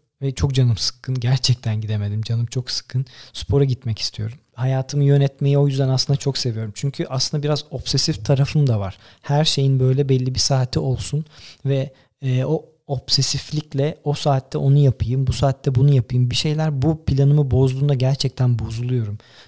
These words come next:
Canım çok sıkılıyor. İşte spora gitmek şu an mesela sabah sekiz ile on arası he-, haftada dört gün spora gidiyorum. Şu an gidemedim ve bu benim planımı aksattı ve çok cidden moral bozukluğu benim için.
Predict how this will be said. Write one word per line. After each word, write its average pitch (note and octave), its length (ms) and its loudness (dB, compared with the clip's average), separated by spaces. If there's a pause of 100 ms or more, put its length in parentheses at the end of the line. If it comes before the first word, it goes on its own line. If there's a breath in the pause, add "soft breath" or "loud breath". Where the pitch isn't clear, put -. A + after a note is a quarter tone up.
Canım C3+ 220 0
çok - 240 -8
sıkılıyor. A2 420 -8 (380 loud breath)
İşte - 220 -8
spora C#3 380 0
gitmek C#3+ 460 -2 (560)
şu - 200 -2
an B2+ 120 2
mesela B2 240 -2
sabah C3 280 -4
sekiz C3 360 -2
ile C3+ 60 0
on C3+ 160 4
arası C#3+ 380 0 (640)
he-, D#3 180 -8 (100)
haftada C3 500 -4
dört C#3+ 240 2
gün C#3+ 220 -2
spora C#3 320 -2
gidiyorum. A2 460 -6 (640 loud breath)
Şu D3 220 -2
an D3+ 140 0
gidemedim D3 600 0 (100)
ve C#3+ 100 -2
bu C#3+ 120 -2
benim D3 180 4
planımı C#3+ 460 0
aksattı - 540 -8
ve C#3+ 80 0
çok - 320 -4 (160)
cidden C#3 440 -4 (160)
moral C3+ 420 4
bozukluğu G#2+ 380 -2
benim G#2 200 -4
için. C#3+ 260 -8